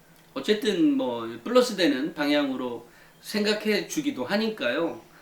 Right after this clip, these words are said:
음, 막상 제가 다 읽어보고 나니까, 매우 디테일하게 읽어보고 나니까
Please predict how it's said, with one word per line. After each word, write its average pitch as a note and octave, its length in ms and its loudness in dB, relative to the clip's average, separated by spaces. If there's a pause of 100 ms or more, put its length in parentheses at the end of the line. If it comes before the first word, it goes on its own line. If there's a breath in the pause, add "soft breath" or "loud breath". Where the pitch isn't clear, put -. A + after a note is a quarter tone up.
(1200 soft breath)
음, B3+ 640 -10
막상 A#3 600 2
제가 F3+ 260 -2
다 E3+ 140 0
읽어보고 A3 460 2
나니까, C#3+ 880 0
매우 C#3+ 180 0
디테일하게 F3+ 580 2
읽어보고 E3 400 4
나니까 C#3 600 -2